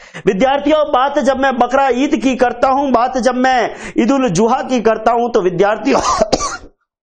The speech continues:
<coughs> सॉरी, ध्यान दें, जब मैं बात ईद उल जुहा की करता हूं, जब मैं बात बकरा ईद की करता हूं, तो आपको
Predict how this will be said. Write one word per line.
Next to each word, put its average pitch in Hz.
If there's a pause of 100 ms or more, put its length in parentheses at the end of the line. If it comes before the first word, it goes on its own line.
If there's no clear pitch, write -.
(1600)
<coughs> - (360)
सॉरी, - (540)
ध्यान 208
दें, 180 (260)
जब 185
मैं 196
बात 180
ईद 165
उल 190
जुहा 160
की 180
करता 160
हूं, 185
जब 170
मैं 170
बात 180 (560)
बकरा 165
ईद 196
की 190
करता 170
हूं, 202
तो 190
आपको 175